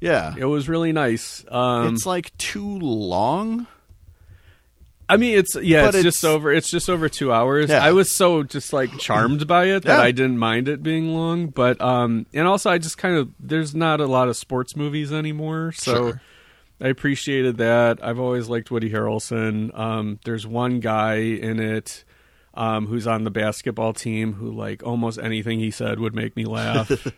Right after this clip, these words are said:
Speaker 2: Uh, it was really, really good. It was the guy with the glasses who was, um, like, the real kind of nebbish one.
Speaker 1: Yeah, yeah, yeah.
Speaker 2: Yeah, he was
Speaker 1: Yeah.
Speaker 2: so funny. Um,
Speaker 1: That was me with the, even though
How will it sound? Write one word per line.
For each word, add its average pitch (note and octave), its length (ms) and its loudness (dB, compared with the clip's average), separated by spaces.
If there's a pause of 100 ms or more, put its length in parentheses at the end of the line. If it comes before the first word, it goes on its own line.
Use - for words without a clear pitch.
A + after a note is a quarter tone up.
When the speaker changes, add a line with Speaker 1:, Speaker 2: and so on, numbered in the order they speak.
(120)
Speaker 2:
Uh, A2 220 -8
it G#2+ 60 -8
was G#2+ 160 -10
really, A2 320 -2
really G#2 260 -2
good. G2+ 320 -4
It A2+ 80 0
was A#2+ 160 0
the B2 80 -2
guy A#2 140 2
with A#2 100 0
the A#2 80 -4
glasses G#2 600 -4
who A2+ 80 -6
was, G#2+ 240 -8
um, G#2+ 360 -6 (840)
like, A2+ 340 -10 (100)
the A2 120 -8
real A2 240 -2 (160)
kind A2 180 -8
of G#2+ 260 -10 (100)
nebbish G#2+ 460 -6
one. C#3 380 -2 (240)
Speaker 1:
Yeah, D#3+ 140 4
yeah, F2+ 100 0
yeah. D#2+ 140 -6
Speaker 2:
Yeah, A2 160 -2
he - 40 -4
was G2+ 120 -12
Speaker 1:
Yeah. - 140 -2
Speaker 2:
so - 200 -6
funny. G#2+ 420 -14
Um, A#2+ 460 2
Speaker 1:
That A#2 140 2
was A#2 180 0
me A2 220 2
with F#2+ 280 0
the, G2 200 2
even C3+ 240 2
though A2 300 4